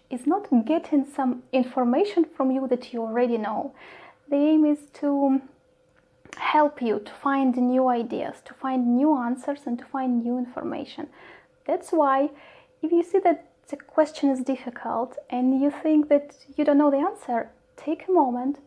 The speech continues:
think a bit more, and you will find something,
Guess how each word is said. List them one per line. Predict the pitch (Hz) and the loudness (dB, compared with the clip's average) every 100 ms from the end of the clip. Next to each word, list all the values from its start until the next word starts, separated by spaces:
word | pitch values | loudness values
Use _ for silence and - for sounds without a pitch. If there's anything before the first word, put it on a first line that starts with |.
| _ _ | _ _
think | 247 277 | -4 -4
a | - - | -8 -14
bit | 277 - | -12 -6
more, | 254 233 254 - - - _ | -4 -2 -4 -10 -20 -20 _
and | 247 254 | -6 -4
you | 277 | -2
will | 277 - - | -2 -4 -12
find | - - - | -14 -12 -14
something, | - - - 285 | -16 -12 -10 -10